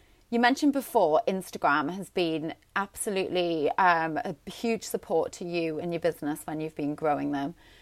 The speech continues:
You also have a, a, a program called the Instagram Academy. So I guess what you've done with this, because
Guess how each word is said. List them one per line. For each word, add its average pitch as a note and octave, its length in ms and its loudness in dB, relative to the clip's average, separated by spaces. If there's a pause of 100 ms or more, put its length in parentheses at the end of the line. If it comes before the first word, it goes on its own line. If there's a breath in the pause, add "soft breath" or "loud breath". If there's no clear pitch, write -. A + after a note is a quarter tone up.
(240 soft breath)
You A3 220 2
also B3+ 480 10
have F3 800 2
a, E3 560 2 (100)
a, E3+ 380 0
a F3+ 60 -8
program E3 880 2
called E3 360 2
the D#3 140 -2
Instagram F3+ 560 -2
Academy. C#3 600 -2
So G3 260 4 (400 soft breath)
I A3 80 6
guess C#4 340 10
what B3 120 8
you've A#3+ 160 2
done G#3+ 180 10
with F#3 160 2
this, F#3 220 10
because G3+ 320 6